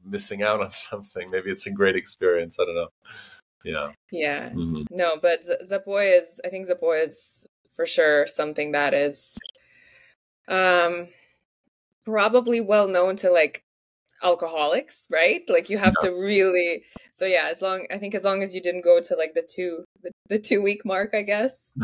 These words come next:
Speaker 2: Um,
Speaker 1: No, no, no, no.
Speaker 2: <laughs>
Speaker 1: I was,
Speaker 2: Yeah.
Speaker 1: I was, you know, I was still, uh, I was, how old was I? Twenty this time. I was a responsible twenty-year-old, you know, but, uh, those are
Speaker 2: Yeah.
Speaker 1: boys. But anyway, so then I, then, uh, after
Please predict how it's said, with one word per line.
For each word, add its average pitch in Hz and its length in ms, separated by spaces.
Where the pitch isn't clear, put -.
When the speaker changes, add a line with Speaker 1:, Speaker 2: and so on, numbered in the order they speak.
Speaker 2:
Um, 170 480
Speaker 1:
No, 165 280
no, 104 300
no, - 0
no. 214 180
Speaker 2:
<laughs> - 0
Speaker 1:
I - 60
was, 143 220
Speaker 2:
Yeah. 101 280
Speaker 1:
I 131 100
was, 143 240
you 135 100
know, 113 80
I 110 80
was 123 220
still, 123 280
uh, 101 320
I 101 100
was, 110 220
how 117 140
old 98 140
was 90 180
I? 85 180
Twenty 120 520
this 107 220
time. 104 240
I 98 80
was 95 200
a 92 80
responsible 85 760
twenty-year-old, 78 640
you 85 60
know, 71 220
but, 92 300
uh, 85 180
those 101 260
are - 40
Speaker 2:
Yeah. - 80
Speaker 1:
boys. 85 260
But 156 120
anyway, 185 220
so 147 140
then 156 200
I, 151 280
then, 127 440
uh, 110 440
after 120 680